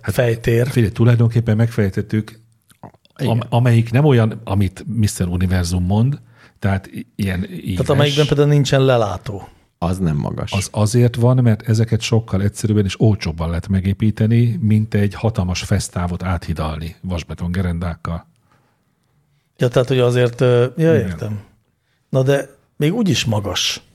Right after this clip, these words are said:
Speaker 1: Hát muszáj magasnak lenni, mert meg kell, hogy legyen az az ív, ami
Speaker 2: Tehát pusztán az
Speaker 1: statikailag
Speaker 2: ív miatt.
Speaker 1: Hát statikailag meg kell állnia.
Speaker 3: Hát még,
Speaker 1: És
Speaker 3: igen.
Speaker 1: a szélén nem lehet, nem lehet,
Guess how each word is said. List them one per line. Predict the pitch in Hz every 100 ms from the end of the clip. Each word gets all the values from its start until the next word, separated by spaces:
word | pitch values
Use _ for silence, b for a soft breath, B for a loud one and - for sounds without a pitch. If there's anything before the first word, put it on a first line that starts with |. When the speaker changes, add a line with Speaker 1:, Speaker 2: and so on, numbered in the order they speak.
| _ _
Speaker 1:
Hát | - 117
muszáj | 160 - 117
magasnak | 117 117 - 113
lenni, | 117 127
mert | 120 123 131
meg | 117
kell, | 117
hogy | 110 107
legyen | 110 104 104
az | 101
az | 101
ív, | 127 104 120 -
ami | 101 107 107 107 - 254 247 _ _ _ _ _ - -
Speaker 2:
Tehát | 123 131 120
pusztán | 110 147
az | 104
Speaker 1:
statikailag | 104 123
Speaker 2:
ív | 120 117
miatt. | 139 107 - - -
Speaker 1:
Hát | 117
statikailag | 131 - 101 90 90 98 104
meg | 90
kell | 87
állnia. | 87 73 73 - - - B B
Speaker 3:
Hát | - -
még, | 95 90 -
Speaker 1:
És | -
Speaker 3:
igen. | 127
Speaker 1:
a | 120
szélén | 131 131 127
nem | 147
lehet, | 139 95 107 - b b
nem | 120 127
lehet, | 107 95